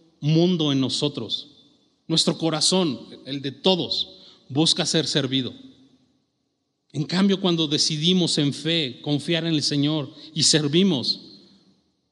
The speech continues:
nuestro corazón va, Dios va limpiando nuestro corazón, ¿no es así? ¿Sabes? Las motivaciones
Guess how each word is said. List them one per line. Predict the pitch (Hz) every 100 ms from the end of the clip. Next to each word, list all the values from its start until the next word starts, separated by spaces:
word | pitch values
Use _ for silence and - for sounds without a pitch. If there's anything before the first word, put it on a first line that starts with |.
| - -
nuestro | 165 156 165
corazón | - 160 151 190 208 165
va, | 156 160 151 131
Dios | 185 220
va | 180
limpiando | 180 151 170 165
nuestro | 143 123 139
corazón, | 135 123 117 151 127
¿no | 120
es | 151
así? | 180 - 233 - - - _ _ _ _ _ _
¿Sabes? | - 180 196
Las | 185
motivaciones | 175 165 175 160 - 190 214 208 208 - -